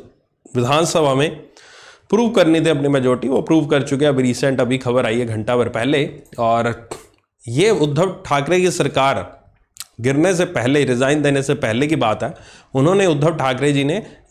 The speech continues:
इन दो शहरों का नाम बदल दिया।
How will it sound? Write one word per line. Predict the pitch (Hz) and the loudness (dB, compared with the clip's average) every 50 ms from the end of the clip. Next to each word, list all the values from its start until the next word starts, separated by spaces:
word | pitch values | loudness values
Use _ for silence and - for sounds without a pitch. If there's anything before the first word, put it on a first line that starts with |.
| - | -2
इन | 196 226 208 165 131 117 | 0 0 0 0 0 0
दो | 147 175 202 220 | 2 4 4 2
शहरों | 214 - - 156 135 139 143 143 | 2 0 0 0 0 0 0 0
का | 147 143 | 0 0
नाम | 131 123 131 156 214 226 - - - _ 123 | -2 0 -2 -2 -4 -6 -8 -14 -16 _ -8
बदल | 123 123 135 123 120 107 101 90 | -4 -2 -2 -2 -2 -4 -4 -6
दिया। | 92 85 71 - | -10 -14 -16 -18